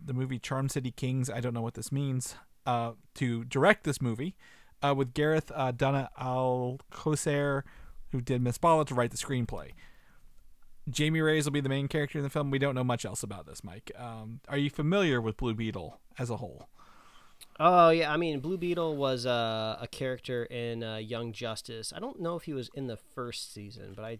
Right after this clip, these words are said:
Speaker 2: think he does pop up in, uh, later seasons of the show. But he's kind of like the, uh, he's like the teenage Iron Man, I guess, if you had to kind of, uh, boil him down a little bit. But if I remember right, the armor is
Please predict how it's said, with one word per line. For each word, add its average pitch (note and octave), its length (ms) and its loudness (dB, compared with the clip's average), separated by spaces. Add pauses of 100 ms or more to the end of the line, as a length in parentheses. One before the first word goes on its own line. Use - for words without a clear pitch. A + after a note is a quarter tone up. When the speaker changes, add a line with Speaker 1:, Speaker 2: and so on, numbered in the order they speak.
Speaker 2:
think D#3 200 -8
he A#2+ 200 -6
does A#2 360 -6
pop A2+ 300 -8
up G#2 220 -8
in, G#2+ 260 -12
uh, - 340 -14
later A2+ 340 -10
seasons A2 440 -12
of G#2+ 100 -14
the G#2+ 80 -12
show. A2 280 -8
But B2 160 -6 (280)
he's F#3+ 220 -2
kind G3+ 240 4
of F3+ 140 2
like F3 280 4
the, E3 280 2
uh, D3+ 540 4
he's C#3+ 160 -4
like G3 100 -6
the D3 100 2
teenage F#3+ 600 2
Iron D3+ 360 4
Man, G#2 240 -2
I A2 60 -6
guess, C3+ 200 -2
if C3+ 120 -6
you C3 100 -2
had B2+ 140 -2
to B2+ 80 -4
kind B2+ 240 -4
of, A2+ 140 -4
uh, A2 220 -2
boil B2+ 420 0
him A#2+ 200 -2
down A2+ 280 -2
a A2+ 60 -2
little A2 200 -4
bit. G#2+ 240 -6
But A2 180 -4 (340)
if - 60 -4
I D3 120 6
remember D3 420 4
right, B2+ 260 2
the B2+ 180 -4
armor B2+ 520 0
is A#2 240 -6